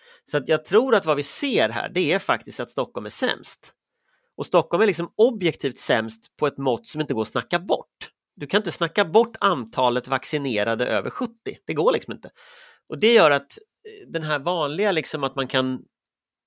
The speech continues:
retoriskt från Stockholmsregionen bluddra till bilden så det blir så komplicerat så ingen, alla tappar intresset. Det funkar, liksom, inte när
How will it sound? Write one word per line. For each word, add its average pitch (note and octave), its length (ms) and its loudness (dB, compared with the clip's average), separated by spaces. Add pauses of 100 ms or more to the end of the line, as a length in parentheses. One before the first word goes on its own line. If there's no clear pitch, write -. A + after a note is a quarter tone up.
(100)
retoriskt F3+ 720 2
från C#3+ 140 -2
Stockholmsregionen A#2 1000 -2
bluddra B2 360 2
till B2+ 260 -2
bilden D#3 480 2
så B2+ 80 -6
det B2 80 -2
blir B2 100 -4
så A#2 140 -6
komplicerat C3 720 2
så - 80 -2
ingen, A#2 320 -2 (300)
alla B2+ 160 0
tappar B2 440 0
intresset. D3 540 0 (480)
Det D3+ 80 -4
funkar, B3 560 0
liksom, B3 260 0
inte B2 260 -2
när B2 220 2